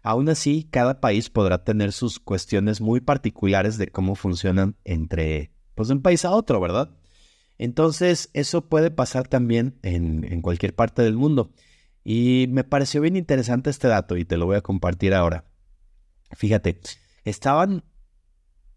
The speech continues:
intentando hacer una, una campaña en dos países, una campaña de donación de órganos. Y en estos países que la realizaron,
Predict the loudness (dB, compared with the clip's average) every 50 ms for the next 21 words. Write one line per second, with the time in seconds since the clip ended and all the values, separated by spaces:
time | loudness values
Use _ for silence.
0 | _ _ _ _ -4 -4 -2 0 -2 -2 0 0 2 2 4 4 4 2 2 2
1 | 2 0 0 0 -2 -8 _ _ _ -6 -4 -2 0 0 0 0 0 0 0 0
2 | 0 0 -2 -2 -6 -8 -14 _ _ _ -8 -4 -4 -4 -2 -2 0 0 0 0
3 | 0 0 0 2 0 -2 -4 -4 _ -4 -2 0 0 0 -2 -2 -2 0 2 2
4 | 2 0 -2 -6 -10 -6 -2 0 0 0 0 0 -2 -2 0 0 0 2 2 0
5 | 0 0 -2 -2 -2 -2 0 0 0 0 -2 -2 -2 -2 -2 0 -2 -2 -8 _
6 | _ _ _ _ -4 0 2 2 2 2 2 0 -2 -2 -6 -10 -14 -18 -20 _
7 | _ -20 _ _ _ _ _ _ _ _ _ -2 0 2 2 0 0 -4 -4 0
8 | 2 2 4 2 2 -2 -6 -4 -2 0 0 2 2 2 2 0 0 -2 -2 -2
9 | -2 -2 -2 -4 -2 -2 0 0 0 -4 -6